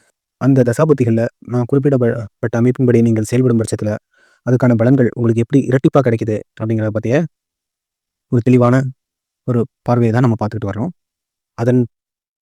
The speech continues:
சார்ந்து நம்ம இதுக்கு முன்னாடி வந்து இந்த பதிவை பார்க்கறதுக்கு முன்னாடி மேசம் முதல் துலாம் வரை உள்ள லக்னங்களுக்கான ஒன்பது கிரகம் சார்ந்த தசாபுத்திகள் எது எது யோக பலன்கள் கொடுக்கும் அப்படிங்கிறத பார்த்து தெரிஞ்சிருந்திருக்கும்.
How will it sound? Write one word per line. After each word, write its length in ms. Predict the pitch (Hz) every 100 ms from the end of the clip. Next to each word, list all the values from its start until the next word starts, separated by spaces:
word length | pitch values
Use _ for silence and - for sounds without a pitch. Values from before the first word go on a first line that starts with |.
| -
சார்ந்து 340 | - 127 135 143
நம்ம 180 | 131 120
இதுக்கு 180 | 117 123
முன்னாடி 240 | 135 139
வந்து 200 | 117 113 170 -
இந்த 120 | 117
பதிவை 240 | 117 120
பார்க்கறதுக்கு 420 | 117 110 117 113 107
முன்னாடி 220 | 107 117 - _ _ _ _ _
மேசம் 320 | 131 135 135
முதல் 220 | 120 123 147 _ _ _ _ _ _
துலாம் 240 | 131 135 135
வரை 140 | 120 127
உள்ள 160 | - 117
லக்னங்களுக்கான 520 | 117 113 127 113 104 113 156 _ _ _ _ _ -
ஒன்பது 240 | 135 131
கிரகம் 280 | 123 127 143
சார்ந்த 200 | 131 123
தசாபுத்திகள் 560 | 117 110 120 117 113 120
எது 180 | 117 131
எது 160 | 135 127
யோக 220 | 123 127
பலன்கள் 320 | 123 113 110 107
கொடுக்கும் 280 | 104 107
அப்படிங்கிறத 380 | 104 101 104 110
பார்த்து 220 | 135 110 117
தெரிஞ்சிருந்திருக்கும். 580 | 113 107 104 101 -